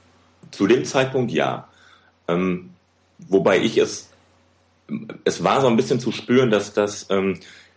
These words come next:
diese körperliche Überlegenheit, von der ich schon mal gesprochen hatte, dass die eigentlich immer präsent war. Also du hattest immer das Gefühl, wenn, äh, Union ans Laufen kommt, können die auch unsere Leute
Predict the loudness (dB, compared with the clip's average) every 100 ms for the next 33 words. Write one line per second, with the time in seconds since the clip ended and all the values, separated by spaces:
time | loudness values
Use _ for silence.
0 | _ -4 -2 0 2 2 2 2 2 -4
1 | -16 _ _ _ _ -20 _ _ _ _
2 | 0 2 4 2 2 0 -2 -4 -2 -2
3 | 0 -2 -2 0 0 2 0 0 -2 -2
4 | 0 0 -2 -4 0 0 2 2 2 2
5 | 0 0 0 -2 -4 -4 -2 0 0 -4
6 | -2 2 4 2 -2 -18 -20 -20 _ 2
7 | 4 4 4 4 4 2 4 6 4 2
8 | -6 _ _ _ -2 0 2 2 2 -4
9 | -2 -2 -2 -8 -18 _ _ _ _ 0
10 | 4 4 2 0 0 2 4 2